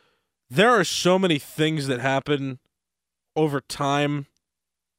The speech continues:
or that need to happen over time that I have a little bit more patience with the general manager. So, um, to not give Ben Cherington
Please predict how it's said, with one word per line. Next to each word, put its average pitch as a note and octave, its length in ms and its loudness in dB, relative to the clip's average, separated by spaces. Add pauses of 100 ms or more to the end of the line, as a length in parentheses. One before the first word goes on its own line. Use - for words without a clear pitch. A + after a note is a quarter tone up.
(160)
or C3+ 80 -6
that C3+ 200 -6
need C#3+ 200 0
to D3 80 2
happen C#3+ 320 0
over C#3 200 -2
time C#3 300 -2
that C#3 80 0
I C#3 60 0
have C3+ 80 -2
a C#3+ 40 -2
little D#3+ 200 2
bit D3+ 120 -2
more C3+ 160 0
patience C3+ 440 -2
with B2+ 100 -8
the A#2+ 60 -8
general A2+ 340 -6
manager. A2 420 -10
So, A#2+ 300 -4 (460)
um, B2 580 -2 (120)
to D3+ 100 -2
not E3 260 0
give D#3 200 0
Ben C#3+ 200 0
Cherington C#3 1000 -2